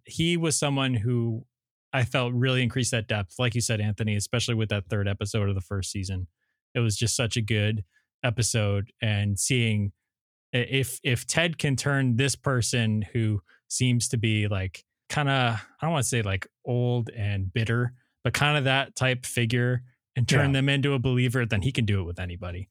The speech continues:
Speaker 1: And
Speaker 2: Sure.
Speaker 1: so he, he was a great character to have for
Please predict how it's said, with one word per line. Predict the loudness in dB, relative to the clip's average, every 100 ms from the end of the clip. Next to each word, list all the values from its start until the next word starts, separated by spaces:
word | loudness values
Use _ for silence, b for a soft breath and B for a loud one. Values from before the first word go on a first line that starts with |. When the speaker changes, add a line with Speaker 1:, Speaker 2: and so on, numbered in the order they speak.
| _ _ _ -6
Speaker 1:
And | -2
Speaker 2:
Sure. | 2
Speaker 1:
so | 2 2 0
he, | 0 0
he | 0
was | 2 0
a |
great | 0 0 0 -4
character | -4 -4 -6 -6
to | -4
have | -4 -4 -6 -10 -18 _ _ _
for | -2 0 0